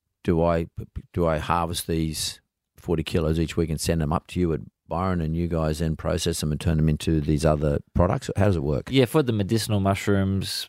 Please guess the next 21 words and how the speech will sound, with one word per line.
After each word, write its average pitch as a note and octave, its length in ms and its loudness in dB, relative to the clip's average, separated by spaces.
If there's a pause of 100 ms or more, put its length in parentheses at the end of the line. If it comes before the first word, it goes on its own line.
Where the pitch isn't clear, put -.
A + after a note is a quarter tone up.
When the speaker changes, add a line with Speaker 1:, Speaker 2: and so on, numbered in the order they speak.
(260)
Speaker 2:
the F#2 100 -4
cordyceps F#2 600 2
and, F#2 140 0
and F#2 200 0
these F2+ 200 2
guys, F2+ 420 2
I F#2 120 -2
guess, - 220 -6
and F#2 80 -2
the F2 60 0
processing, F#2 540 2
we F#2+ 140 2
do F#2+ 160 2
that F2+ 200 4
all. F2+ 320 0 (160)
We G2+ 120 4
have F#2+ 140 4
our, F2+ 260 2 (260)
we G2+ 100 -4
have F#2+ 160 2
a, F2+ 180 0